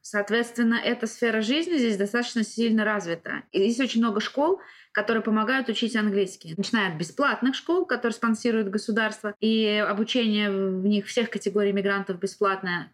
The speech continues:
заканчивая платными школами и колледжами. И даже в университете можно тоже взять курс английского языка платный.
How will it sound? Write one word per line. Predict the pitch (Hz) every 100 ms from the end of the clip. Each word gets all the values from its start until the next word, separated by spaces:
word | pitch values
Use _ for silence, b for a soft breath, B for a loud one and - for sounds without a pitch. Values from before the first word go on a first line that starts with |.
| -
заканчивая | 190 240 294 - 277
платными | 254 247 214 208 180
школами | 180 - 208 208 247 330 403 392
и | 240
колледжами. | - 254 214 175 170 165 151 156 _ -
И |
даже | 190 220 226
в | 214
университете | 214 202 196 - 226 202 170
можно | 170 165
тоже | 160 190 165
взять | 160 170 -
курс | 254 269
английского | 214 180 175 170 185
языка | 180 175 170 151 - -
платный. | 185 160 -